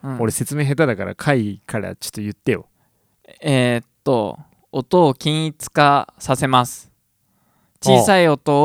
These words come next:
Speaker 1: を、も大きい音も鳴らすっていう感じですね。
Speaker 2: あー。
Speaker 1: まあ、正確に言うと、大きい音を、えーっと、潰す、叩いてあげて、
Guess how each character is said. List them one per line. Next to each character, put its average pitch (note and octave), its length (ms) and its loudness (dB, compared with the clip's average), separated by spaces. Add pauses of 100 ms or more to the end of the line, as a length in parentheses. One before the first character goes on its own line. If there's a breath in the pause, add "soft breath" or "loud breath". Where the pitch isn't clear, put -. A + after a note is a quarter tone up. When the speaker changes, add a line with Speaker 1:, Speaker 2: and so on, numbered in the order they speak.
(140)
Speaker 1:
を、 - 100 -2 (1200)
も D3+ 400 0
大 D3 180 4
き D#3 200 -4
い D3+ 60 2
音 C3 220 -4
も C3 380 -2 (520)
鳴 C3+ 140 0
ら D#3+ 140 6
す C#3+ 160 -10
っ - 20 -14
て - 180 -20
い - 40 -14
う - 40 -16
感 G2 200 -14
じ D#2 80 -14
で - 40 -16
す - 80 -20
ね。 C3+ 200 -10 (380)
Speaker 2:
あ C3+ 1160 2
ー。 - 40 -20 (180)
Speaker 1:
ま D3 200 2
あ、 B2 140 -8
正 F#3 240 -2
確 G3 220 -2
に G#3 100 -2
言 G#3+ 80 0
う - 20 -4
と、 E3 240 2
大 F3+ 80 0
き - 120 -14
い G#3 80 4
音 D#3 420 0
を、 - 140 -6 (560)
え A#2+ 180 -2
ー A#2 40 -4
っ - 20 -20
と、 F#2+ 600 -6 (720)
潰 D3+ 260 -2
す、 D3+ 260 -8 (720)
叩 E3 300 2
い D#3 60 0
て - 120 -6
あ B2 100 0
げ A2 120 -6
て、 D3 400 0